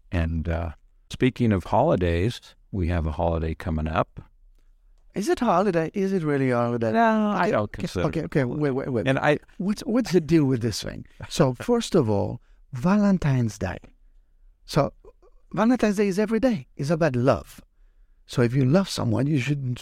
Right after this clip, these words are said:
Speaker 2: love someone, that someone, that special someone all the time. Not like, "Valentine's Day is gonna be the day where we really, I'm gonna love you more than ever." It's like, no, it doesn't work that way. It should be every day.
Speaker 1: Well, I agree with you, but, uh, it is a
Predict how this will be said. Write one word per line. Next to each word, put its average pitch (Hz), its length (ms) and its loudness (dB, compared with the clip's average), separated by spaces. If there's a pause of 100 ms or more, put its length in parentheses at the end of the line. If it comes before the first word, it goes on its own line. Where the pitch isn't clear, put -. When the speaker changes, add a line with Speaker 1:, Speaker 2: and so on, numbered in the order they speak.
Speaker 2:
love 107 300 0
someone, 104 640 0 (440)
that 127 200 -2
someone, 123 360 0
that 131 140 -2
special 139 400 0
someone 117 500 0
all 117 180 0
the 113 100 -2
time. 110 340 -2
Not 117 280 0
like, 101 300 -4 (760)
"Valentine's 110 500 2
Day 110 140 2
is 101 140 -2
gonna 104 120 -2
be 113 80 0
the 98 120 -2
day 117 260 2
where 87 320 0
we 85 120 -4
really, 107 420 2
I'm 101 100 0
gonna 104 200 2
love 104 200 2
you 95 100 2
more 120 280 2
than 98 240 -2
ever." 139 280 0 (300)
It's 123 100 -6
like, 151 140 0
no, 208 160 -2
it 131 60 -4
doesn't 92 280 -2
work 123 180 -2
that 85 140 -2
way. 76 200 -6 (560)
It 147 80 -2
should 190 160 -2
be 214 120 2
every 220 220 2
day. 120 340 -2
Speaker 1:
Well, 151 200 0
I 123 100 4
agree 87 380 2
with 69 280 -6
you, 76 140 -4 (180)
but, 87 140 -2 (160)
uh, 82 240 0 (320)
it 117 180 2
is 139 280 2
a 87 220 4